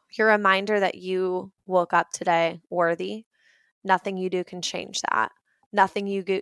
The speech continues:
do can take away from that. Nobody else can take away from that. You're just worthy. Period. End of sentence. There's nothing else.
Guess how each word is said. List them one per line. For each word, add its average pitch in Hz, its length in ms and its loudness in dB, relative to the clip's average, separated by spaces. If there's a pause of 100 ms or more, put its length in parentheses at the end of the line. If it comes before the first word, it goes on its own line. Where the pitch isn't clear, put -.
do 190 240 -4
can 180 180 -10
take 175 240 -6
away 185 140 2
from - 160 -10
that. 180 200 2
Nobody 185 520 2
else 180 360 4
can 190 200 -8
take 180 260 -6
away 180 220 0
from 185 200 -6
that. 185 320 4 (1300)
You're 185 100 -4
just 196 200 -6
worthy. 220 420 -6 (480)
Period. 208 600 -2 (600)
End 226 220 2
of 214 120 -2
sentence. 202 640 -4 (140)
There's 196 200 2
nothing 202 380 0
else. 196 460 -2